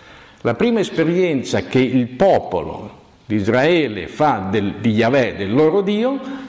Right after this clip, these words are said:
è un Dio che li tira fuori dall'Egitto. Lo conoscono in quanto liberatore, lo conoscono in quanto colui che li toglie dalla schiavitù.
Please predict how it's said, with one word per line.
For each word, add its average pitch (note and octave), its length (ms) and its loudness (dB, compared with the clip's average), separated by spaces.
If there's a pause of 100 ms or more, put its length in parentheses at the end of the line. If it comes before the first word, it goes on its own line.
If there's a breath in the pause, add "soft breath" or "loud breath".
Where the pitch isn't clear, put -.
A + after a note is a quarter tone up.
(240 loud breath)
è A2 140 -2
un D#3 240 0
Dio C4 240 4
che F#3+ 140 -2
li C3 180 -2
tira G#3+ 240 2
fuori F3 380 2
dall'Egitto. B2 680 -4 (1600 loud breath)
Lo D#3+ 180 4
conoscono G3+ 680 0
in D#3+ 160 -2
quanto G3 500 2
liberatore, D#3+ 880 -2 (720 loud breath)
lo C3+ 120 0
conoscono F3+ 580 0
in D#3 160 -2
quanto G3+ 460 0
colui G3+ 420 0
che E3+ 100 0
li D#3 280 2
toglie G3+ 420 2
dalla D#3+ 240 -2
schiavitù. D#3 640 0